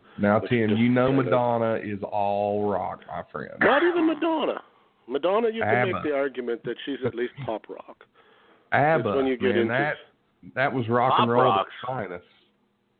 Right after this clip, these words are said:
Speaker 3: Pop rocks. Don't let Mikey eat that. Mo-, he died.
Speaker 2: <laughs> Yeah. Mikey will eat anything.
Speaker 3: You even know what, what, what pop,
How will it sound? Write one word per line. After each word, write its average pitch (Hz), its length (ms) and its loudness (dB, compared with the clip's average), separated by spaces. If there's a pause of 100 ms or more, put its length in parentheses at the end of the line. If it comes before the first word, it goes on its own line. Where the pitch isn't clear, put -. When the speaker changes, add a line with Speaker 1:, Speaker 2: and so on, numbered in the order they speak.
(160)
Speaker 3:
Pop 190 300 0
rocks. 101 420 2
Don't 139 200 0
let 175 140 2
Mikey 170 320 -2
eat 117 260 -8
that. 123 160 2
Mo-, 143 180 -4
he 127 240 -6
died. 156 360 0 (100)
Speaker 2:
<laughs> - 100 -10 (600)
Yeah. 131 120 2 (880)
Mikey 247 320 -2
will 240 140 2
eat 262 120 -2
anything. 202 600 -4 (960)
Speaker 3:
You 143 180 0
even 185 160 0
know 175 120 0
what, - 360 -2
what, 139 220 -2
what 139 200 -4
pop, 147 220 -2